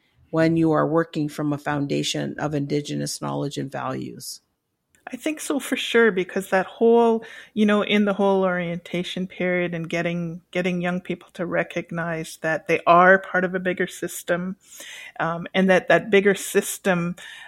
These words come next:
Speaker 2: um, is going to be in the treatment center as well.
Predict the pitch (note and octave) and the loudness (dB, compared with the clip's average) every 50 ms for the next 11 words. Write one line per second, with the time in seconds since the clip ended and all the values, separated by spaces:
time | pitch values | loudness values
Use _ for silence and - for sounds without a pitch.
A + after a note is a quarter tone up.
0 | - _ - F3 E3+ E3+ E3+ E3 F3 F#3 - - F#3+ F3 - - - F#3 F3 F3 | -20 _ -6 -4 -4 -4 -4 -6 -8 -6 0 2 2 2 2 -2 -2 0 0 0
1 | F3 - - G3 F3+ - E3 E3 D#3+ D#3 D#3 D3+ D3 - - _ _ _ _ - | -2 -4 -6 -8 -6 -4 -4 -4 -4 -4 -6 -6 -8 -10 -12 _ _ _ _ 4
2 | G#3 G3 F#3+ F#3 F3 - - - - - F3+ F3 - - F#3 F3+ - - - F#3+ | 6 6 6 6 4 2 -2 -6 -6 -4 -6 -6 -4 -6 -6 -6 -6 -6 -6 -4
3 | F3 E3+ E3+ - F3 D#3 D3+ F3+ F#3+ A3+ | -4 -6 -6 -6 -4 -2 -2 -2 -4 -6